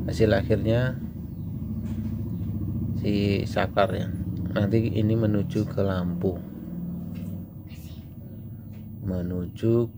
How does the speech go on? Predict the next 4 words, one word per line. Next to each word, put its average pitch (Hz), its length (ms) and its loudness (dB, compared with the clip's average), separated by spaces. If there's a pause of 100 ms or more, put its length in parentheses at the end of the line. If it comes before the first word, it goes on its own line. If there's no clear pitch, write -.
ke 107 380 4
jaringan 92 640 0
lampu. 87 560 -2 (3750)
Kalau 113 240 0